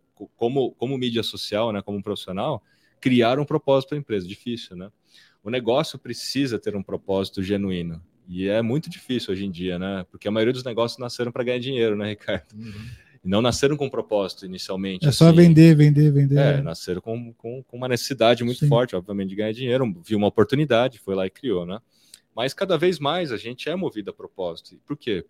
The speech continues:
Speaker 1: Porque cada vez mais tem concorrência, cada vez mais há commodities, né? Todo
Speaker 2: Uhum.
Speaker 1: mundo fica igual a todo mundo, você passa a decidir porque você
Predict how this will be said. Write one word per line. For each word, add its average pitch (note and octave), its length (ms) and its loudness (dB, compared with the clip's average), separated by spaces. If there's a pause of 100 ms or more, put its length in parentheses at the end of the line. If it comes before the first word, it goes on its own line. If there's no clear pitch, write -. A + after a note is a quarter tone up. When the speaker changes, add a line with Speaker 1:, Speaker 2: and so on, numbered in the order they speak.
Speaker 1:
Porque A2+ 200 -16
cada A2+ 280 -10
vez G#2+ 160 -6
mais G2+ 200 -10
tem G#2 140 -14
concorrência, C#3+ 640 -12
cada F#2+ 240 -6
vez G2+ 240 -2
mais A#2+ 420 -6
há C#3 100 -4 (220)
commodities, C#3+ 720 -2
né? A#2+ 180 -4 (260)
Todo B2 180 0
Speaker 2:
Uhum. C3+ 80 -2
Speaker 1:
mundo B2+ 140 -2
fica B2+ 200 -6
igual B2+ 160 4
a - 20 -2
todo C3+ 240 0
mundo, D3 280 2
você - 120 -10
passa G#2 300 -6
a - 20 -10
decidir A#2 560 -6 (600)
porque D#3 520 -2
você E3 400 -2